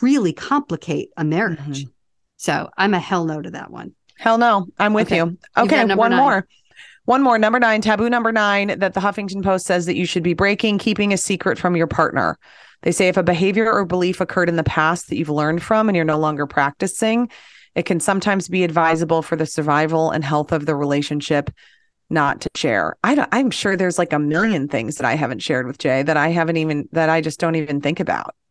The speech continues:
Speaker 2: that, um, that isn't
Speaker 1: Would you
Speaker 2: like, a conscious, I don't think it's, like, a conscious secret. It's just, like, there's, we lived a whole life. I mean, I still learn things about him that I didn't know, that it'll be like, "Oh, that was that person.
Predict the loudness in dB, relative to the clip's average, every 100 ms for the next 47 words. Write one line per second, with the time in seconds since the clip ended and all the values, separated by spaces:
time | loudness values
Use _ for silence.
0 | _ 0 0 0 _ _ _ _ _ _
1 | _ _ _ 2 2 0 -2 -2 0 2
2 | 2 2 2 -2 -2 -2 0 0 -2 -2
3 | -6 -4 -2 0 -2 -2 -2 0 0 -2
4 | -2 -2 -2 -4 -6 -8 -4 -4 -2 -4
5 | -4 -6 -6 -8 -8 -6 -6 -2 0 0
6 | -2 -10 _ _ _ _ _ _ _ 0
7 | 0 0 -6 -6 0 2 2 2 -2 0
8 | 0 0 2 2 2 0 -4 -6 -2 0
9 | -2 -6 _ _ _ _ _ _ 0 0
10 | 0 0 2 2 0 0 -2 0 0 0
11 | 0 2 2 0 -2 0 0 0 0 0
12 | 2 2 2 0 2 2 2 2 0 0
13 | 0 0 -4 -4 -4 -4